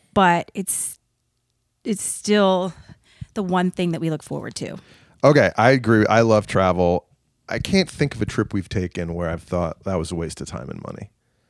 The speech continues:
Speaker 2: I can think of things like, "Ah, we should have done it differently."
Speaker 1: Right, right.
Speaker 2: Yeah, travel's pretty amazing. And the crazy thing about it is, even though we've been wildly blessed financially,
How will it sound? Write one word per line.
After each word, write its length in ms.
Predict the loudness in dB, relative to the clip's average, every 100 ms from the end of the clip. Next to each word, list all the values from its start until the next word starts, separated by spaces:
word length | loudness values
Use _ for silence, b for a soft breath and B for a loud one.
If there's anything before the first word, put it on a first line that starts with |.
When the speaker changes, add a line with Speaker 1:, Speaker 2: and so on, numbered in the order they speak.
| _ -2
Speaker 2:
I 60 |
can 100 | -2
think 160 | 2 2
of 80 | 4
things 240 | 2 2
like, 140 | 0 0
"Ah, 180 | 0
we 100 | 0 -2
should 140 | -4
have 80 | -4
done 120 | -6
it 100 | -4
differently." 520 | -6 -6 -8 -8 -10 -16 _ -20 _ -8
Speaker 1:
Right, 420 | -2 -2 -4 -10
right. 320 | -10 -8 -10 -14 _ _ _ _
Speaker 2:
Yeah, 200 | -6 -4
travel's 340 | -2 -2 -2 -2
pretty 200 | -6 -8
amazing. 540 | -8 -10 -12 -16 -18 -10 -4
And 100 | -2
the 60 |
crazy 300 | 2 2 4
thing 160 | 0 0
about 240 | 0 -2
it 80 | -2
is, 340 | -4 -6 -10 -6
even 220 | -4 -2 0
though 80 |
we've 220 | 0 -2 -2
been 280 | -2 -2 -8 _
wildly 400 | 0 0 0 -4
blessed 320 | -4 -4 -6
financially, 720 | -8 -6 -6 -6 -8 -8 -8